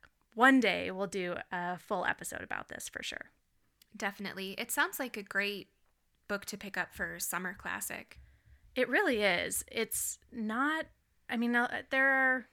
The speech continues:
Speaker 1: definitely hard things in it, and I, I guess I'd recommend looking up some trigger warnings. The,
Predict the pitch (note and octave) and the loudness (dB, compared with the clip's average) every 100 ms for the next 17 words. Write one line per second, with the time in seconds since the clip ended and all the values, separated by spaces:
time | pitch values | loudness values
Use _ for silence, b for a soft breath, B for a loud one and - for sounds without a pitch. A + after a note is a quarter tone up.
0 | - - A3 A#3+ A#3 G#3 F#3 G#3 G3+ - | -10 -6 -4 -4 -4 -4 -2 0 -2 -2
1 | C4+ B3+ A#3+ A#3 A3+ G3+ F3 F3+ F3+ b | -4 -2 -2 -2 -2 -2 -4 -6 -12 b
2 | b b b b - G#3 - G#3 G3+ G3+ | b b b b -4 -2 0 0 0 -4
3 | - - G#3 G3+ G3+ G3 G3+ G3 G3 F#3+ | -4 -2 -2 2 0 0 -2 -2 2 2
4 | F#3+ G#3 G#3+ G#3+ A#3 A3 A3+ - A#3+ A#3+ | 2 -2 -6 -8 -2 -2 -2 -4 -4 -4
5 | B3 - - B3 B3+ B3+ C4 B3 G3+ | -6 -8 -8 -6 -4 -2 -2 0 0